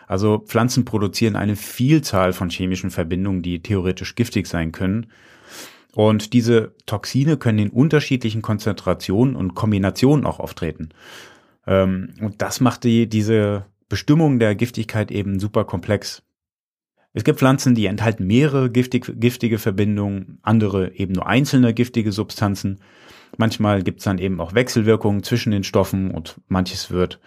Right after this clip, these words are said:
dadurch verstärkt, manche Wirkungen werden verringert und so weiter. Also das macht's eben super schwer zu vergleichen. Und was die Datenmenge angeht, ähm, es wurden auch nur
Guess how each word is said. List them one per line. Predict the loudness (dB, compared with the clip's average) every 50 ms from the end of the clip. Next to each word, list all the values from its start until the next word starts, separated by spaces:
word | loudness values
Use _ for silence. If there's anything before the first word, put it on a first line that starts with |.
| -20 _ _
dadurch | -4 -4 -4 -4 -4 -6
verstärkt, | -6 -6 -2 2 2 4 4 2 0 -2 -8 -16 -10
manche | -4 -2 -2 -2 0 -2 -2 0
Wirkungen | 0 0 0 0 -4 -4 -4 -4 -2
werden | -2 -2 -2 -4 -6 -10 -12 -14 _
verringert | _ -8 -4 -2 2 4 4 4 4 2 2 2
und | 0 -2 0
so | 2 2
weiter. | 2 2 2 2 0 0 -2 -4 -10 -20 -20 -20 -20 -20 -20 -20 -20 -12 -4
Also | 0 0 2 2 2 2 0 0 -2 -6 -6
das | -6 -4 -2
macht's | -2 -4 -4 -4 -6
eben | -6 -4 -4
super | -4 0 0 0
schwer | 0 2 0 0 -2
zu | -2 -4
vergleichen. | -4 -2 0 2 0 0 0 -2 -4 -4 -6 -6 -10 _ _ _ _ _ -20 -20 -20 -20 -20 _ _
Und | 2 4 4 4 4 2 -2 -4 -10 _ _ _ _ _ _ _ _ _ _ -2
was | -2 -2 -2 -2
die | -4 -6 -4 -2
Datenmenge | -2 0 0 -2 -2 -2 -2 -2 -2 -2 -4 -6 -10 -10 -4 0 0 2 2 2 2
angeht, | 2 0 2 4 4 4 4 2 -2 -16 -20 -20 _ _ _ _ _ _ _ 0
ähm, | 2 4 4 4 4 2 0 -2 -6
es | -4 0
wurden | 2 2 4 4
auch | 4 4 4
nur | 4 4 4 4 0 -4